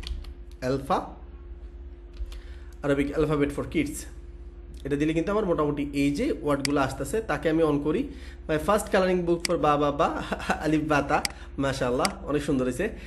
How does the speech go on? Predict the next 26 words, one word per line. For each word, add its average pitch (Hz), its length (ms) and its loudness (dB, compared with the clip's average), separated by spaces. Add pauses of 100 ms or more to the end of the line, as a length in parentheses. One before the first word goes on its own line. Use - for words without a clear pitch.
(240)
এটা 147 160 4
নিতে 156 200 8
পারেন। 147 240 4
তারপর 147 360 2
হলো 165 260 6
এইখান 214 300 4
থেকে 160 180 4
right 147 320 4
to, - 20 2
আহ, 139 340 6
right 147 240 4
to 156 100 6
learn, 214 260 6
এটা 165 140 2
নিতে 202 200 4
পারি, 220 160 4
আমাদের 180 360 4
যেটা 160 340 6
হলো 175 160 4
main 156 180 8
targeted 151 440 4
ছিল, 233 160 -4
এটাকেও 185 360 4
আমরা 143 140 6
নিতে 131 200 4
পারি। 113 160 0